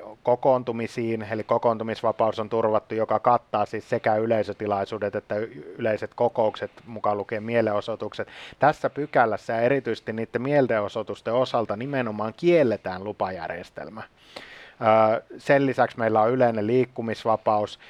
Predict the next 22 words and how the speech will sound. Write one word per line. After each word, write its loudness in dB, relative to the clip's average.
Sit 2
tietysti 0
niin -2
julkiset 2
palvelut 4
on -2
niinku -4
ihan, -4
ihan -2
niinku -4
se, 2
että -4
ei, -2
ei -8
semmoiseen -4
voida -2
laittaa -2
niinku -10
missään -8
nimessä -12
tämmöisiä -10
rajoitteita. -12